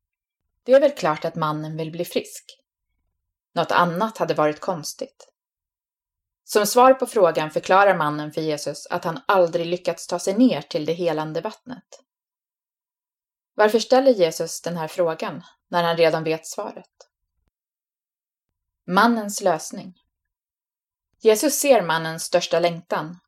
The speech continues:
och vill komma åt hans hjärta. Vad är det mannen innerst inne längtar efter? Och framförallt, var tror han att han ska finna svaret på den längtan? Svaret på frågan visar vart mannen sökte sig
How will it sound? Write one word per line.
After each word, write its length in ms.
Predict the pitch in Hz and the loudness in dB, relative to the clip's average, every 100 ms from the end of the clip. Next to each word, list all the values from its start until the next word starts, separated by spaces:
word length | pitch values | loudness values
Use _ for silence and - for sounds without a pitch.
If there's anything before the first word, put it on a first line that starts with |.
| _ | _
och 140 | 196 185 | 4 4
vill 120 | 180 | 2
komma 220 | 180 170 | 0 2
åt 220 | 185 185 | 2 0
hans 200 | 170 - | -14 -8
hjärta. 400 | 170 - 175 165 _ _ _ _ _ _ _ _ _ _ _ | -8 -8 -14 -14 _ _ _ _ _ _ _ _ _ _ _
Vad 220 | 240 247 | 2 4
är 180 | 214 214 | 4 4
det 200 | 190 - | 2 0
mannen 480 | 175 160 160 160 156 | -2 -2 -4 -10 -8
innerst 380 | 180 165 165 - | -8 -8 -8 -6
inne 220 | 175 165 | -6 -4
längtar 360 | 175 175 214 180 | -6 -6 -6 -8
efter? 420 | 156 - - - _ _ _ _ _ _ _ _ - | -8 -14 -18 -18 _ _ _ _ _ _ _ _ -4
Och 100 | 196 | 0
framförallt, 720 | 185 190 214 202 156 _ - _ _ | 0 0 0 -2 -2 _ -20 _ _
var 420 | 170 190 254 202 | 2 6 6 4
tror 340 | - - 175 170 | -2 0 0 0
han 180 | 165 | -6
att 100 | 175 | -10
han 140 | 180 165 | -10 -10
ska 160 | - | -10
finna 260 | 170 170 160 | -10 -10 -10
svaret 560 | - 220 208 143 - - | -6 -2 -2 -4 -10 -8
på 60 | |
den 200 | 165 147 | -8 -8
längtan? 360 | 143 151 - - _ _ _ _ _ _ _ _ _ _ _ _ _ _ _ | -14 -18 -20 -20 _ _ _ _ _ _ _ _ _ _ _ _ _ _ _
Svaret 440 | - 202 233 254 254 | -2 4 6 6 2
på 80 | |
frågan 580 | - 202 175 165 160 170 | 0 2 2 0 -8 -14
visar 600 | 175 185 185 - 190 190 - | -2 2 2 2 2 2 0
vart 160 | 165 | -4
mannen 340 | 175 156 156 160 | -4 -6 -6 -8
sökte 440 | - 185 - 240 | -2 -2 -4 -12
sig 320 | 226 185 170 | -4 -4 -4